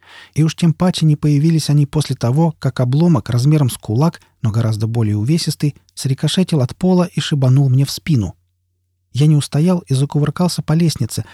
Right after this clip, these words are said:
а следом за мной грохотала целая россыпь деталей, образчиков советской вагоностроительной промышленности. Я же считал боками ступеньки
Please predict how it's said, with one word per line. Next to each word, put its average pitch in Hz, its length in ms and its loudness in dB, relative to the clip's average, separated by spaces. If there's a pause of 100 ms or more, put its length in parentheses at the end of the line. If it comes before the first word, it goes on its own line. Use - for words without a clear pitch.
(240)
а 90 80 -8
следом 156 400 0
за 120 140 2
мной 147 200 4
грохотала 127 560 -2
целая 170 400 0
россыпь 127 460 -4
деталей, 113 480 -4 (260)
образчиков 131 560 -2
советской 127 500 -4
вагоностроительной 117 840 -2
промышленности. 101 800 -4 (880)
Я 139 240 0
же 147 140 -4
считал 135 460 -4
боками 127 400 -2
ступеньки 147 680 0